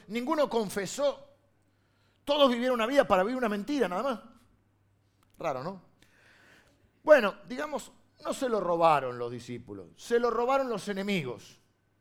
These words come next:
Porque tenían bronca, y si no hacía cosa que resucitar, se roban el cuerpo. Ok,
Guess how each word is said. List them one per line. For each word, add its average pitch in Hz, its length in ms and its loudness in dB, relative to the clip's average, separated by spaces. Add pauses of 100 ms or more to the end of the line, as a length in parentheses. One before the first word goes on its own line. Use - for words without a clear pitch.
(500)
Porque 127 240 -16
tenían 170 260 -10
bronca, 196 380 -6
y 123 60 -8
si 135 60 -14
no 131 40 -12
hacía 143 160 -10
cosa 147 240 -8
que 151 80 -6
resucitar, 156 460 -12
se - 180 -2
roban 165 320 0
el 135 160 -8
cuerpo. 110 420 -8 (640)
Ok, - 220 -6